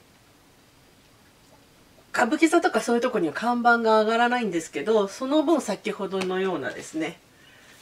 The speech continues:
えー、筋書きの中にはですね、まあ、見えるかな。こんな風にですね、えー、えー、鑑定流って言いましたかね、ちょっと字が、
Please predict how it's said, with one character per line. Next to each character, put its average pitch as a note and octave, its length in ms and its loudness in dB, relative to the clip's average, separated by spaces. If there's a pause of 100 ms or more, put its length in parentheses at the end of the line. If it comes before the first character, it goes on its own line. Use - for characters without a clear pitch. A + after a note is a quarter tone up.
(180)
え - 400 -14 (100)
ー、 - 120 -2 (1500)
筋 F#3 340 -4
書 G3 140 2
き F#3+ 180 -4
の F3 140 -2
中 A#3 300 0
に C#3 140 -4
は A#2 80 -8
で G#2+ 80 -14
す - 160 -10
ね、 F3+ 120 -10 (440)
ま D3 80 -10
あ、 - 60 -14 (1300)
見 F3 140 -8
え F3 80 -4
る - 80 -10
か - 160 -14
な。 D#3+ 80 -16 (300)
こ A3+ 160 0
ん A3+ 100 -2
な A3+ 120 -2
風 A3 220 -2
に C#3 140 -2
で - 100 -14
す - 120 -16
ね、 G#2 120 -12 (800)
え - 20 -20
ー、 - 40 -18 (960)
え - 20 -20
ー、 - 40 -20 (140)
鑑 G#3 380 -4 (220)
定 G3+ 260 2
流 F#3+ 180 4
っ F3+ 40 0
て - 100 -20
言 F3+ 100 0
い - 20 -2
ま F3 60 -4
し - 60 -10
た - 100 -14
か G#3 100 -16
ね、 F#3 120 -6
ち F#3+ 80 -6
ょ E3+ 40 0
っ - 80 -6
と C#3 140 -8
字 F3 180 -2
が、 - 200 -2